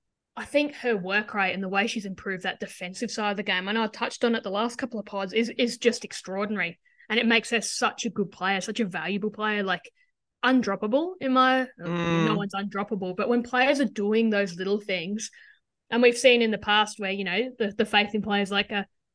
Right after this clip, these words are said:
Speaker 1: a Tamika Yallop, for example, like, players doing those things is so valuable. And then when you've got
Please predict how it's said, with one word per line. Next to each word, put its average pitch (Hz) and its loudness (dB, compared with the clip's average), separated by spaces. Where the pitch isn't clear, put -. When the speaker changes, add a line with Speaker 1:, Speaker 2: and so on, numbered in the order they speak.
Speaker 1:
a 233 0
Tamika 214 0
Yallop, 196 2
for 233 0
example, 190 -2
like, 196 0
players 254 6
doing 220 2
those 190 -4
things 294 -2
is 220 -4
so 214 0
valuable. 196 0
And 233 4
then 247 6
when 254 4
you've 247 6
got 233 2